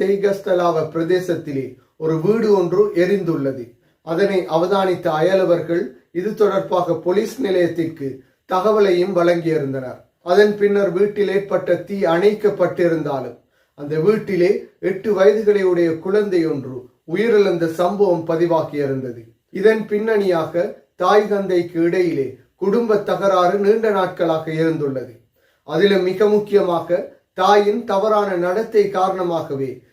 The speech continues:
இந்த குடும்ப தகராறு ஏற்பட்டதாக கூறப்படுகின்றது. அதே போன்று இந்த சம்பவம் இடம்பெறுவதற்கு ஒரு நாள் முன்னர் தாய் வேறொரு நபருடன் வீட்டை விட்டு சென்றுள்ளதாக கூறப்படுகின்றது. அதன் பின்னர்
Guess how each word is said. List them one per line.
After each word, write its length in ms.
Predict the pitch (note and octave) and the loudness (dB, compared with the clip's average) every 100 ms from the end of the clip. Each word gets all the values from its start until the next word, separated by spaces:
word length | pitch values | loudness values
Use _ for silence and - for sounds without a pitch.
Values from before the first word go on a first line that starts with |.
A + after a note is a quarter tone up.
| _ | _
இந்த 120 | C3+ F3 F3 | 0 0 2
குடும்ப 320 | G3+ A3+ G#3+ G3+ | 2 2 0 0
தகராறு 440 | F3+ G3+ G#3 F#3+ F3 | 0 2 2 2 2
ஏற்பட்டதாக 640 | F#3 G3 G3 F3+ F3 E3+ E3 D#3+ | 0 0 -4 -2 0 0 -2 -6
கூறப்படுகின்றது. 760 | F3 F3+ E3+ D#3+ D3+ C3+ C3 A#2+ - _ _ _ _ D#3 | -2 0 0 -2 -2 -4 -8 -10 -18 _ _ _ _ 0
அதே 160 | F3+ G#3 G3+ | 6 8 6
போன்று 340 | F#3+ F#3+ F3+ G#3 - _ | -2 -2 0 -2 -6 _
இந்த 140 | F3 F3 | -6 -4
சம்பவம் 440 | G3 G#3 A3 G#3+ G3+ F3+ | -2 -2 2 2 2 0
இடம்பெறுவதற்கு 720 | G3 G#3+ G#3 G3 F#3+ F3+ - E3+ | 0 2 2 2 0 -4 -2 0
ஒரு 140 | F3+ G3+ | 2 2
நாள் 220 | F#3+ F3 E3 | 2 0 0
முன்னர் 340 | F#3 E3 B2+ A#2 _ _ - | -2 -2 -4 -8 _ _ -4
தாய் 260 | F#3 G3 G#3 F3 | 2 4 2 2
வேறொரு 360 | G3 G#3 G3 F3 | 4 4 4 0
நபருடன் 560 | F3 F3 G3 F3+ D3 A#2+ - _ D3+ | -4 -2 -2 -2 -2 -6 -14 _ -4
வீட்டை 320 | G3 G#3+ A3 G#3 | -2 4 4 4
விட்டு 220 | F#3 F#3 E3+ | 0 -2 -2
சென்றுள்ளதாக 680 | G3 G3 G3+ F#3+ F3 E3 D#3+ D#3+ | -2 -4 -2 0 2 0 -2 -2
கூறப்படுகின்றது. 720 | E3+ F3+ D#3+ D3+ C#3+ C3 B2 - _ _ _ _ - | 0 0 0 -4 -4 -6 -8 -14 _ _ _ _ -4
அதன் 220 | E3+ G#3 G#3 | 4 4 4
பின்னர் 320 | G#3+ G#3 G3+ | 0 0 0